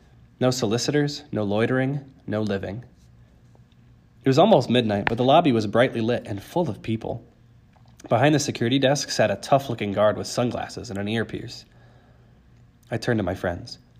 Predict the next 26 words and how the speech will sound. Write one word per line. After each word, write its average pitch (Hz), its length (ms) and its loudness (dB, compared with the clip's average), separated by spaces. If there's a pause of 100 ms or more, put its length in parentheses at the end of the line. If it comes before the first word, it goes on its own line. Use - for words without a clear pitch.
(280)
"Okay, - 340 -8 (220)
you 117 160 0
remember 131 320 0
the 120 80 -2
plan." - 380 -10 (680)
"The - 80 -6
plan?" 98 480 -4 (100)
Grover 98 300 -6
gulped. 87 340 -6 (240)
"Yeah, 87 320 -4 (160)
I 120 140 2
love 92 420 0
the 82 80 -8
plan." 90 520 -8 (960)
Annabeth 113 340 0
said, 101 340 -2 (280)
"What - 120 -16
happens 165 320 -4
if 160 80 -2
the - 80 0
plan 160 240 -8
doesn't 147 320 -6
work?" 185 320 -4 (680)
"Don't 139 300 0
think 123 240 0
negative." 101 420 -4